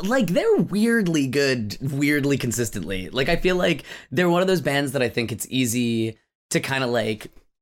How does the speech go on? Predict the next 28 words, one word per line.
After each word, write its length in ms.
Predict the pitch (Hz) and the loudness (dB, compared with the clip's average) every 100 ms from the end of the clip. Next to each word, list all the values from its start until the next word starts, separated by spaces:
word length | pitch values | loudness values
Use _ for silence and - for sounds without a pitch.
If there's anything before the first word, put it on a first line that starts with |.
| _ _ 127 | _ _ -10
to 140 | - 147 | -2 -2
be 160 | 139 | 0
like, 140 | 123 135 | 0 0
"Oh, 120 | 220 | 2
yeah, 260 | 196 170 143 | 2 2 2
they, 140 | 131 | 0
they 200 | 113 131 | 0 -2
do 140 | 131 131 | 0 0
that 220 | 123 - | 0 0
song," 260 | 113 107 | -2 -2
or, 80 | 104 | -2
like, 140 | 107 120 | -2 -4
you 60 | |
put 160 | 113 123 | -4 -2
them 100 | 120 | 0
in 100 | 117 | 0
one 200 | 110 104 | -2 -2
place. 280 | 104 110 127 | -2 -2 0
But, 100 | 175 | -2
like, 100 | 175 | 0
they've 140 | 170 | 0
got 240 | 175 262 | 0 -2
kind 180 | 302 320 | -2 -6
of, 100 | - | -2
like, 260 | 226 175 - - - _ - | -2 -2 -6 -20 -20 _ -4
they've 200 | 147 190 | -2 0
got 160 | 233 | 2
an 220 | 349 494 | 0 -2